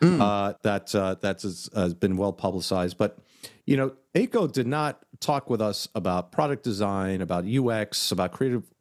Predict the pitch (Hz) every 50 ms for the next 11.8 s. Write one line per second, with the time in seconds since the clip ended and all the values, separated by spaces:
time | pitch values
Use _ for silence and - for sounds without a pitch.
0 | - - 107 113 110 117 104 - 110 104 - 90 92 110 131 120 92 - 85 78
1 | 76 78 - - 85 87 104 - - 196 180 - 240 233 - - 175 165 156 151
2 | - - _ _ _ _ _ - - - _ _ _ _ - 113 123 123 101 113
3 | 123 156 190 190 202 202 190 - - 127 120 117 113 104 - - 127 110 110 104
4 | 95 85 85 85 82 - - 90 85 87 87 87 90 - 117 120 131 127 110 117
5 | 107 - - 107 92 85 - 113 113 107 - - 95 90 85 - - - - 127
6 | 127 127 127 123 123 123 120 120 _ _ - - - - _ _ - - 98 98
7 | 98 98 95 95 95 92 - 107 107 87 104 98 92 95 - 107 101 95 95 98
8 | 117 147 151 139 - - 143 123 123 123 117 104 - - 98 90 90 90 90 90
9 | - 147 147 143 139 131 - - 143 131 127 120 117 117 113 110 - - 120 107
10 | 110 110 104 95 98 - - 107 101 101 - - 101 90 98 98 95 92 - -
11 | 92 98 95 - - 87 87 80 98 110 110 107 107 104 101